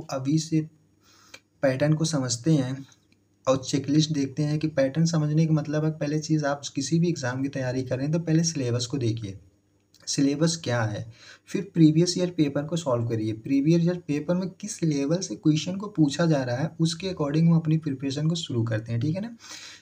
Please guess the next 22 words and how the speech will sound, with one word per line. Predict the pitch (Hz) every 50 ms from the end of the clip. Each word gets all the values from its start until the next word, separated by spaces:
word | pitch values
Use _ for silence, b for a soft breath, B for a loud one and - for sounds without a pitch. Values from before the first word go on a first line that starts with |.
| B -
तो | - 165
right | 147 135 131 139 170 185 190
वे | 160 139 147 156 170
में | 202 208
चलेंगे, | - - 135 127 127 131 127 139 156
आपको | 160 160 165 - - 180 -
किस | - - 180 - 185
रास्ते | 165 151 143 135 - - - 160 160
पे | 170 180 165
कहाँ | - - 123 113 127 139 -
तक | 175 175 160
जाना | 151 139 123 120 123 120 120
है, | 117 196 196 - -
तभी | - 151 151 170 165
आप | 160 160 165 - -
तैयारी | 147 135 127 123 127 139 139
कर | - 139 131
सकते | - 131 135 - -
हो, | 202 254 269 269 _ -
कम | 156 160 175 190 - -
time | 143 127 127 135 139
में | 147 160 220 240 -